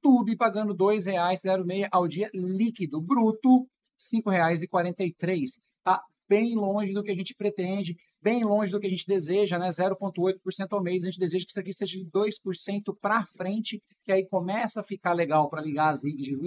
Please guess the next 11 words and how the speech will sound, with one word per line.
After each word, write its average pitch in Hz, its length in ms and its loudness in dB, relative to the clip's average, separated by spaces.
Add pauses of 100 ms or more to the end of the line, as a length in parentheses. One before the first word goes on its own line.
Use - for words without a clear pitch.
muitas 190 300 -4
pessoas 170 300 -8
que - 80 -16
pagam 170 260 0
energia 151 320 -4
mais 185 220 -2
cara, 185 280 2 (300)
mas 214 220 0
é 214 120 4
isso 208 220 -2
aí. 180 220 0